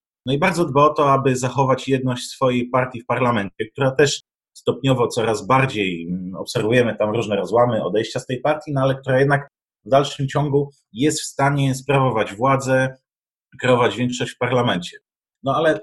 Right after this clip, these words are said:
na te protesty ludności, które obserwujemy na ulicach, odpowiadają również, y, i politycy, ale także wojskowi. I to było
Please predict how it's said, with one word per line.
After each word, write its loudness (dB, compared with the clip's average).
na 0
te -2
protesty -2
ludności, -4
które 2
obserwujemy -4
na -2
ulicach, -4
odpowiadają 2
również, -10
y, -2
i -6
politycy, -6
ale -2
także -6
wojskowi. -4
I -16
to -4
było 0